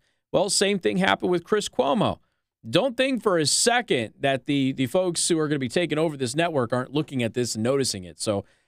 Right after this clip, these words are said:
I would not be surprised if there are massive lineup changes at C N N in the near future,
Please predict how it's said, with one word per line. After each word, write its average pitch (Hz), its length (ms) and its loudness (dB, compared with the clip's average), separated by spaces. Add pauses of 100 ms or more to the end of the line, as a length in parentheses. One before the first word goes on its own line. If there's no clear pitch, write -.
I 143 100 2
would 190 140 0
not 202 180 0
be 202 100 0
surprised 147 560 0
if 113 80 -4
there 127 140 0
are 120 40 -2
massive 226 800 0
lineup 135 380 0
changes 117 380 -4
at 113 80 -10
C 139 180 0
N 123 80 0
N 120 160 0
in 117 80 -2
the 107 80 -2
near 104 160 -2
future, 131 480 0